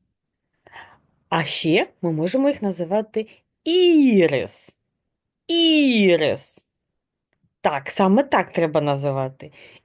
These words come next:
Ірис. Де тут буква І?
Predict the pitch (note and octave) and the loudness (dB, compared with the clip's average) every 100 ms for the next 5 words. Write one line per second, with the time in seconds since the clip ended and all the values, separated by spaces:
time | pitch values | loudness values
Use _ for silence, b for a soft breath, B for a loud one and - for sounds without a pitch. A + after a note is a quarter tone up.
0 | _ - F#4 E4 C#4 A3 F3+ D#3 G#2 - | _ -2 2 4 6 6 4 2 -2 -6
1 | - - _ _ _ _ _ _ _ _ | -16 -20 _ _ _ _ _ _ _ _
2 | _ _ _ _ _ _ _ _ - E3 | _ _ _ _ _ _ _ _ -6 0
3 | G3+ G3 D#3+ D3 D#3+ D#3+ E3 - - F3+ | 2 0 -2 -6 -18 -4 -2 -2 -6 -8
4 | D#3 E3+ | -4 -4